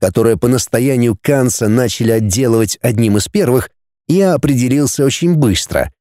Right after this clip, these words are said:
Возможно, не слишком изящно, зато сразу понятно, о чем речь. Около часа приходится потратить на неформальные встречи с аристократией. Еще одна традиция.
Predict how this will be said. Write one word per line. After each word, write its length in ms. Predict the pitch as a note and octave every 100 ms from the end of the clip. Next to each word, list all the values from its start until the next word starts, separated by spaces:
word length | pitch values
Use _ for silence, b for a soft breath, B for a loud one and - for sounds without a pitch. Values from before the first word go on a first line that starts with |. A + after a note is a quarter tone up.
| _ _ _ _
Возможно, 680 | F2+ F#2 G#2+ D#3 D3+ E3+ D#3+
не 240 | G2 G3
слишком 440 | G#3 D#3 A2+ A2 A2+
изящно, 580 | C3+ A3 G3+ G#3 G3 - _ _ -
зато 420 | G#2+ B2 A#2+ D3
сразу 480 | - C#3+ G3 B2 A#2+
понятно, 800 | A#2+ G#2 A#2+ G3 A#2+ G2 F#2 - _
о 140 | F3+
чем 320 | F3 - F#3+ D#3
речь. 380 | F2+ - - _ _ _ _ _ _ _ -
Около 360 | A2+ G#2+ B2 A#2
часа 440 | - F#3+ - F#2
приходится 580 | A#2+ A2+ F#3 E3 D3+ C#3+
потратить 720 | - - F3+ D3+ D#3+ - -
на 120 | G#2 D#3
неформальные 760 | D#3+ - D3 E3 E3+ D3+ C#3+
встречи 420 | - F3 F#3 -
с 120 | D3+ D#3
аристократией. 840 | C#3+ - D#3 G3 C3+ - C2 B1+ _ _ _ -
Еще 480 | G3 F#3+ - G3+ F3
одна 200 | E3 E3+
традиция. 680 | F3 E3+ D#3 - D2+ -